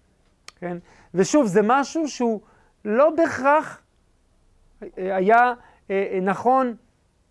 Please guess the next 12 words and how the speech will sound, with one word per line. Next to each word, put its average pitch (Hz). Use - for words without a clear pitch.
למסגרות 185
מחשבה 190
מוקדמות 247
יותר. 143
זה 139
משהו 202
שהוא 208
מאוד 233
מאפיין 240
בעוצמה 202
שלו, 160
ב-, 143